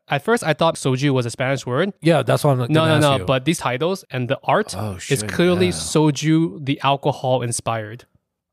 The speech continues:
Speaker 2: Oh, shit.
Speaker 1: Keep going. Soju mate. Soju over flowers.
Speaker 2: Get the fuck out.
Speaker 1: Podcast soju. Soju bomb.
Speaker 2: Uh-huh.
Speaker 1: The soju party.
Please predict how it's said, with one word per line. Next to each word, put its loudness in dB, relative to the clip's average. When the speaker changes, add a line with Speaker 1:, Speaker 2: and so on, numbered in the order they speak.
Speaker 2:
Oh, -2
shit. -10
Speaker 1:
Keep -2
going. 0
Soju 2
mate. 0
Soju 2
over 4
flowers. 0
Speaker 2:
Get -12
the -12
fuck -14
out. -6
Speaker 1:
Podcast -2
soju. 2
Soju 2
bomb. 2
Speaker 2:
Uh-huh. -6
Speaker 1:
The 2
soju 0
party. 0